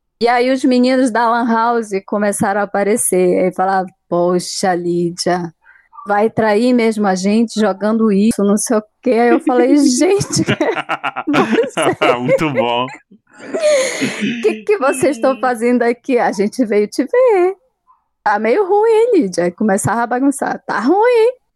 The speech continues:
Speaker 1: Não tá aparecendo direito, tá não sei o quê." Aí eu, "Ai, mas eu vou tentar melhorar." É, ma-, e aí eles continuaram acompanhando, né?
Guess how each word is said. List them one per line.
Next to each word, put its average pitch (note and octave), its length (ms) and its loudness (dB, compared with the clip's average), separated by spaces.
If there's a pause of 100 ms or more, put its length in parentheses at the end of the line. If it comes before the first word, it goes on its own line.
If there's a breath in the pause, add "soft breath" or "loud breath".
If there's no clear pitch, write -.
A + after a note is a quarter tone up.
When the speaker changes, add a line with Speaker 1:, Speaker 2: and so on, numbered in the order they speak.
(160)
Speaker 1:
Não G3+ 120 0
tá G3 120 -2
aparecendo B3+ 520 0
direito, C#4 800 0
tá G#3 240 0
não D#4+ 80 2
sei - 160 0
o - 60 -2
quê." A3 420 0
Aí F#3+ 120 2
eu, F#3+ 140 2
"Ai, G3 200 0
mas G3+ 240 0
eu G3 100 0
vou G3 120 -2
tentar A3+ 300 -2
melhorar." G#3 720 0 (160)
É, D#4 340 0
ma-, B3+ 200 0
e F#3 160 0
aí G3 200 2
eles G#3+ 220 -2
continuaram C4 720 0
acompanhando, G#3 840 -2
né? D#3+ 100 0